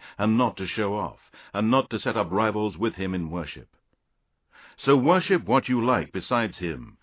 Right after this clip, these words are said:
Say, O Muhammad, "The losers are those who will lose themselves and their families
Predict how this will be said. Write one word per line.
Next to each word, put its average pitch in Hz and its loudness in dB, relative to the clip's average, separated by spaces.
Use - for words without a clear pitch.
Say, 147 8
O 139 8
Muhammad, 117 0
"The 110 4
losers 135 4
are 127 4
those 120 2
who 123 -2
will 107 0
lose 120 0
themselves 98 -4
and 127 0
their 113 -2
families 78 -8